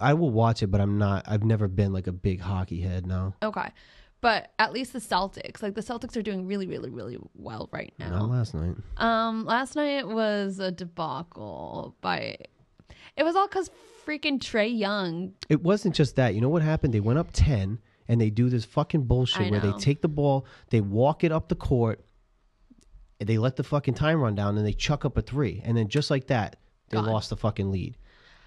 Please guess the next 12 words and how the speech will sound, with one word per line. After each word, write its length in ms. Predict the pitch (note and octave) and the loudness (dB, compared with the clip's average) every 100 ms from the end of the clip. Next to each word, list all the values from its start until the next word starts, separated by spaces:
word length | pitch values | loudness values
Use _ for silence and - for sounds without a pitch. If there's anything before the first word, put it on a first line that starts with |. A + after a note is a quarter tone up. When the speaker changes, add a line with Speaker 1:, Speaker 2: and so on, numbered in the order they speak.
| - - | -20 -4
Speaker 2:
Honestly, 640 | B3 C#4+ D4 C#4+ B3 - - _ _ _ - | -2 -2 -4 -4 -2 -4 -10 _ _ _ -2
I 160 | G#3 | -2
heard 580 | F#3+ A3 A#3+ E3+ E2+ - | -2 -4 -2 -4 -6 -10
on 120 | - F3+ | -10 -10
sports 300 | - F#3+ F#3+ | -10 -10 -10
radio 260 | F#3+ - | -10 -12
this 220 | - - | -14 -14
morning, 380 | - - - - - _ | -14 -14 -14 -16 -20 _
people 580 | - A3 A3+ G#3 G3+ - | -12 -10 -6 -6 -6 -6
are 540 | F#3+ F#3 F3+ F#3 F#3+ G3 | -4 -2 -2 -4 -6 -8
speculating 1000 | - F#3+ F3+ - - - - - G#3 F#3 | -10 -8 -8 -10 -14 -14 -14 -12 -12 -6
that, 360 | F#3+ F#3 F#3 | -2 -2 -2